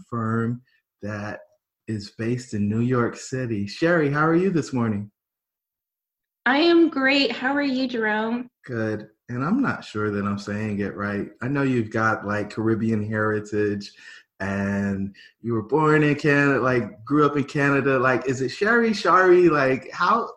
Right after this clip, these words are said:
Speaker 1: what's the right way to say it?
Speaker 2: So my name is Shari.
Speaker 1: Okay.
Speaker 2: Shari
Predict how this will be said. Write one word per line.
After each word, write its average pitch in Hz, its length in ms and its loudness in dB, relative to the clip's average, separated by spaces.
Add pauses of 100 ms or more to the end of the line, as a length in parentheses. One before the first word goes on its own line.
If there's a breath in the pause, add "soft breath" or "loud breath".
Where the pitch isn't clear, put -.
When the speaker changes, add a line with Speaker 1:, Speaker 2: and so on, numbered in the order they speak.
(140)
Speaker 1:
what's 208 220 -4
the 113 120 2
right 104 320 2
way 98 100 -4
to 92 60 -10
say - 60 -20
it? - 120 -20
Speaker 2:
So 269 160 4
my 269 120 2
name 277 240 6
is 311 140 0
Shari. 202 760 2 (100)
Speaker 1:
Okay. 160 460 2 (100)
Speaker 2:
Shari 196 640 -2